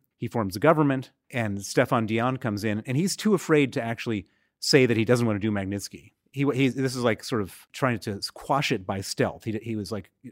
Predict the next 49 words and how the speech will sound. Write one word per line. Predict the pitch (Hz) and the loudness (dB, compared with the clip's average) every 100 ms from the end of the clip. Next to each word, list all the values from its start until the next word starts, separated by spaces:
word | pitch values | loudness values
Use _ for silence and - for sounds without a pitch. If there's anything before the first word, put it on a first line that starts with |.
| - 143 | -14 -4
not | 127 | 2
even | 135 113 | 2 2
a | |
man | 104 110 | 0 0
enough | 110 98 98 | 0 0 -2
to | - | -4
say, | 113 98 | -2 0
"We | 104 | 0
don't | 104 | 0
want | 98 | -2
to | |
do | 92 107 | -2 -2
it," | 98 | -2
and | |
then | 95 | -4
try | 92 | -6
to | 95 | -6
defend | 87 - 95 | -8 -8 -8
his | 92 | -8
position. | - 90 101 87 - _ - - _ - | -10 -8 -8 -10 -14 _ -20 -20 _ -2
And | 139 131 | 0 4
so | 160 135 123 - | 8 8 6 0
there | 131 143 | 2 2
was | 123 | 4
all | 143 | 2
this | 147 131 | 2 2
sort | - 110 | 0 2
of | |
weird | 120 127 - | 2 2 0
passive-aggressive, | 117 113 127 117 113 117 127 110 90 - | -6 -4 -4 0 0 0 0 -2 -6 -16
sweeping | - 143 135 117 | -4 0 0 0
it | |
under | 107 107 | 0 0
the | 101 | -2
carpet | - 117 - | 0 -2 -2
stuff | - 214 240 | -6 -6 -2
going | 120 92 | -2 -2
on. | 90 | -4
And | 92 | -2
we | 113 | 0
became, | 117 120 107 98 _ _ - | -2 -2 -4 -6 _ _ -4
it | 127 | 0
became | 127 120 | 0 0
clearer | 101 - 151 156 127 | -2 0 4 4 4
and | 110 | 0
clearer | - 180 104 | 0 2 2
that | 92 | -2
he | 98 | -4
was | 110 | -4